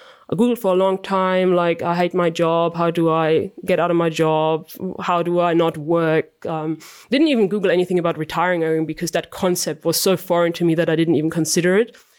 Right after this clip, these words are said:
But I don't know how, but eventually I found J L Collins' F U Money post. And that just blew my mind because up to that point for me, savings was maybe ten thousand dollars to go on a trip. That was a lot of money. So, um,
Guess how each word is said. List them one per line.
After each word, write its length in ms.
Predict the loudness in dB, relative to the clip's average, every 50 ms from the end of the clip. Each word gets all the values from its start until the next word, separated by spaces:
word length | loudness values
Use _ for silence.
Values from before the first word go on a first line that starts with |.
| _ _ _ _ -4
But 100 | -4 -2
I 80 | 0 0
don't 140 | 0 0
know 80 | 0 -2
how, 340 | -4 -4 -2 0 0 0 0
but 180 | 0 0 0 0
eventually 520 | 0 0 0 0 0 0 0 0 0 0
I 60 | 0
found 680 | -2 -4 -4 -2 0 0 2 2 2 2 2 2 0 0
J 180 | 0 0 2 2
L 100 | 2 0
Collins' 680 | -2 -4 -2 0 0 2 2 2 2 0 0 -2 -6 -8 -6 -4
F 240 | -4 -4 -4 -4 -2
U 140 | 0 2 2
Money 300 | 2 2 2 2 0 -2
post. 640 | -4 -4 -2 0 0 -2 -2 -4 -6 -8 -8 -10 -14 _ _ _ _ _
And 200 | -2 -2 0 0
that 160 | -2 -2 -2
just 280 | -4 -4 -4 -6 -6 _
blew 180 | 0 2 2
my 160 | 2 2 0 0
mind 500 | -2 -2 -2 -2 -2 -4 -8 -12 -16 -20 _ _
because 340 | -6 -2 -2 -2 -2 -2 -2 -4
up 120 | -4 -2
to 80 | -4 -4
that 220 | -4 -4 -4 -6
point 260 | -6 -4 -4 -4 -4 -4
for 100 | 0 0
me, 140 | 2 2
savings 500 | 2 0 -2 -2 -2 0 0 -2 -2 -2
was 240 | -2 -2 -4 -2 0
maybe 640 | 2 2 4 4 2 0 0 0 0 0 0 0 -2
ten 320 | -4 -2 0 2 2 2
thousand 760 | 0 -2 -2 -2 -2 0 -2 -2 -2 -2 -2 -2 -4 -6 -4 -2
dollars 600 | 0 0 2 2 0 0 0 -2 -4 -6 -8 -8 _ _ _ _ _ _ _
to 60 | -4 0
go 160 | 0 2 2
on 120 | 0 -2
a 40 | -4
trip. 480 | -6 -6 -2 0 0 0 0 -4 -10 -20 -20 _ _ _ -4
That 140 | -4 -2
was 140 | -2 -4 -4
a 80 | -2 -2
lot 160 | 0 0 0
of 80 | 0 0
money. 420 | 0 0 0 0 -2 -4 -4 -6
So, 540 | -4 -2 -2 0 0 2 2 2 2 2 0
um, 380 | 0 0 0 0 -2 -2 -4